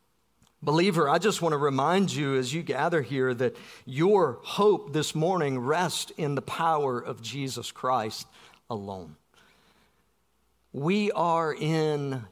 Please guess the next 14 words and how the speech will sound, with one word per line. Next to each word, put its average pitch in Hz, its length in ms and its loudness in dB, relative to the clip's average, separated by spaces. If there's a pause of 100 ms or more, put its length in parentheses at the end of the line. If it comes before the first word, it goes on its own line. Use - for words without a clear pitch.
(140)
desperate 170 720 -6 (260)
need 135 720 -4 (460)
of - 160 -12
him. 113 380 -16 (1900)
Verse - 220 0
thirty-two 165 760 2
through 160 280 -2
verse 147 460 0 (520)
thirty-four, 123 760 -4 (1400)
notice 160 500 2
what 147 160 -2
happens 131 880 -4 (920)
that 156 180 4
evening 143 720 0